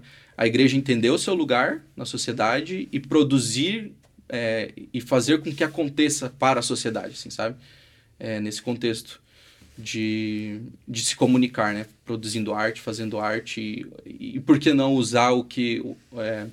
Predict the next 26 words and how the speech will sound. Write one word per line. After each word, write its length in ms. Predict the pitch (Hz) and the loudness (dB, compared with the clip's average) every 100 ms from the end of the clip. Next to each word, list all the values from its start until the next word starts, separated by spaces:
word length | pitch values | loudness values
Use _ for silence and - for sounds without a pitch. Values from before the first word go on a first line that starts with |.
| - _ _ - | -16 _ _ -8
de 80 | 113 | -2
maneira 340 | 113 113 113 | 0 2 2
correta 480 | - 120 113 123 123 | 0 -2 2 2 0
ou 60 | |
de 100 | 113 | -4
maneira, 480 | 113 107 110 110 104 - - | -4 -4 -2 -4 -4 -10 -14
é, 480 | - 107 107 110 - - - _ _ _ _ - | -10 -8 -8 -10 -12 -16 -20 _ _ _ _ -2
corrigida, 760 | 127 120 117 160 156 127 - - - | 2 2 2 4 4 2 0 -6 -14
aquilo 300 | - 113 131 120 | -10 -2 0 0
que, 220 | 123 110 - | -4 -6 -10
que, 180 | 120 - _ | -16 -16 _
que 160 | - 107 | -12 -10
a, 80 | |
que 160 | 107 - | -8 -6
a 40 | |
comunidade 540 | 113 127 113 113 110 - | -2 0 4 4 4 2
tá 80 | 113 | -6
usando, 340 | 104 107 104 | -4 -6 -8
sabe? 400 | - 113 107 - | -4 -4 -4 -8
Seja 220 | - 113 | -4 -4
na 100 | 113 | -2
música, 340 | 104 110 120 - | -2 -2 -4 -6
seja 220 | 113 110 | -8 -6
na 100 | 101 | -6
arte, 280 | 104 107 - | -6 -6 -6
seja... 340 | 117 113 107 | -10 -8 -10